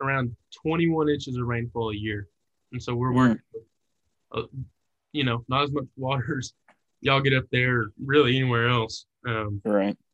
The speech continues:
Speaker 1: and this year we had close to, you know, I think it was just short of, like, twenty-nine or twenty-eight, and so the rainfall, uh, everything was growed up. The deer were, of course, bigger, and I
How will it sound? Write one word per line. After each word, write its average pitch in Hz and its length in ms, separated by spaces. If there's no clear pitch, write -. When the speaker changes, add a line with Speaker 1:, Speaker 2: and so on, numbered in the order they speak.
Speaker 1:
and 131 140
this 196 200
year 156 120
we 175 160
had 151 180
close 139 300
to, 113 220
you 143 140
know, 113 200
I 143 100
think 202 200
it 151 40
was 131 160
just 165 260
short 143 260
of, 123 80
like, 113 140
twenty-nine 135 540
or 113 60
twenty-eight, 123 540
and 120 160
so 117 260
the 135 160
rainfall, 120 760
uh, 120 60
everything 143 400
was 123 160
growed 131 280
up. 131 260
The 117 300
deer 143 260
were, 135 140
of 123 100
course, 135 240
bigger, 131 380
and 117 180
I 127 100